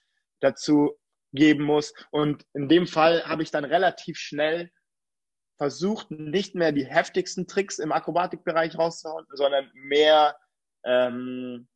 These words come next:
mehr das Ganze mit einem Comedy-Skit zu verbinden und vielleicht anstatt den doppelten Salto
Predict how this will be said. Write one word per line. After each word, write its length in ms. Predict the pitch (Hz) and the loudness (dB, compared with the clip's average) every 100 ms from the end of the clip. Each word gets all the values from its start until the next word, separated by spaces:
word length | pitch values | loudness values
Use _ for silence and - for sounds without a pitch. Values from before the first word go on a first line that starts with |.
| - _ _ | -20 _ _
mehr 360 | - 120 139 151 | -12 -4 -2 0
das 160 | 135 | 0
Ganze 280 | - 151 - | 0 -2 -2
mit 140 | 143 143 | -6 -4
einem 120 | 143 | -8
Comedy-Skit 720 | - 160 180 151 151 - 151 | -2 0 2 0 -2 -2 -4
zu 120 | - 143 | -4 -4
verbinden 680 | 143 135 151 151 151 147 - | -4 -2 -2 -2 -4 -4 -4
und 320 | - 151 151 - | 2 2 2 0
vielleicht 460 | 156 143 147 160 - _ _ _ - | 2 4 4 4 -2 _ _ _ -2
anstatt 440 | 147 - - 165 | -2 -2 -2 -2
den 180 | 160 139 | -2 0
doppelten 420 | 170 175 180 170 | 0 2 -2 -2
Salto 480 | 156 170 175 190 180 | 2 2 2 -2 -2